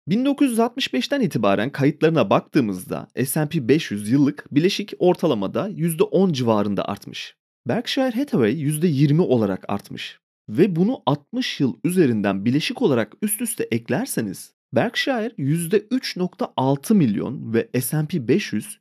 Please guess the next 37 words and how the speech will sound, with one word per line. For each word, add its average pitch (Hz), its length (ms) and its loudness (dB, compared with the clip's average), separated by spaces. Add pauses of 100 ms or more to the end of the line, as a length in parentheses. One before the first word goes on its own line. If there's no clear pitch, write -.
(120)
yüzde 143 320 0
otuz 147 540 0
bin 143 220 -2
iki 127 240 -4
yüz 135 120 2
olarak 110 340 2
yükselmiş. - 600 -10 (280)
Aradaki 233 460 0
yüzde 160 400 0
onluk 180 580 2
bir 110 100 4
standart 131 580 0
sapma, 107 440 -4 (200)
altmış - 480 -4
yıl 233 100 2
içinde 117 520 -2
binlerce 139 640 0
kat - 320 -8
farka 117 320 -4
tekabül 104 420 -2
ediyor. 101 260 -6 (400)
Ve 139 200 4
tam 254 220 -2
olarak 220 320 2
bu 214 200 -2
durum 170 280 2
zaten 160 500 -2
beni 170 220 0
çan 226 380 -6
eğrisi 123 360 2
grafiği 151 360 2
üzerine 147 340 2
düşünmeye 135 400 4
itti - 380 -2
yıllık 120 300 4
getirileri 104 460 0
değerlendirirken. 98 720 -2